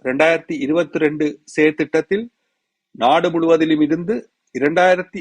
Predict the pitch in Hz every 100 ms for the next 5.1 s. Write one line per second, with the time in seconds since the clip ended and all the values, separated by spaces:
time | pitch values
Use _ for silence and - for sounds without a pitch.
0 | - 117 143 196 233 208 156 156 165 160
1 | 156 143 139 131 143 135 135 131 127 131
2 | 139 131 120 104 98 92 - - _ _
3 | _ _ _ _ 127 156 151 151 131 143
4 | 147 151 147 165 160 160 156 165 160 151